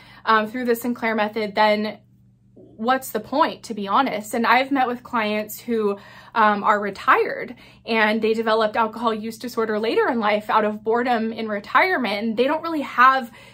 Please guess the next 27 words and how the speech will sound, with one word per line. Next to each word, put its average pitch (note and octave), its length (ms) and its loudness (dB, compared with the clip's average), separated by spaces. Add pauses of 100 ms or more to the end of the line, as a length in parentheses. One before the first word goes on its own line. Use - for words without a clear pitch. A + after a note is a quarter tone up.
(100)
anything C#4 360 0
in B3 80 0
their A#3 140 0
life A#3 280 0
to B3 100 -6
look G#3+ 260 -4
forward D4 520 -4
to. G3+ 360 0 (240)
And A3 140 0
so A#3 220 2
it's - 120 -2
like, A#3 180 -2
"Well, A3 240 2
I A3+ 120 2
just A#3+ 180 -8
wanna A#3 220 0
drink C4+ 240 -4
every G3+ 240 -2
day. G3+ 100 -4
I G3 80 -2
don't G#3+ 220 0
have A3 160 -2
anything A3+ 300 -2
else E4+ 260 -2
going G3+ 320 -6
on." G3+ 320 -4
And G#3+ 260 -2